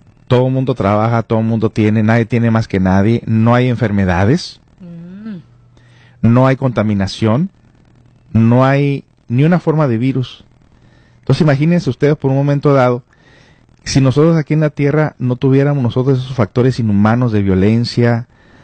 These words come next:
Speaker 1: de envidia, de celos, de ese, de ese comportamiento característico que nos, eh, identifica como individuos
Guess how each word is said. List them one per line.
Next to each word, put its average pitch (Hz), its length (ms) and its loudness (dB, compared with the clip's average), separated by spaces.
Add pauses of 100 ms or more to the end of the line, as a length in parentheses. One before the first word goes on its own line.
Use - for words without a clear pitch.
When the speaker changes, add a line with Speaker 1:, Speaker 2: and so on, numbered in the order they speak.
(140)
Speaker 1:
de 104 160 2
envidia, 110 800 0 (240)
de 95 200 -2
celos, 110 840 -2 (100)
de 110 120 0
ese, 135 360 0
de 113 80 -4
ese 123 160 -4
comportamiento 110 800 0
característico 107 960 -4 (460)
que 107 180 0
nos, 104 380 -4
eh, 92 500 0
identifica 113 920 -2
como 90 460 -2
individuos 101 1000 0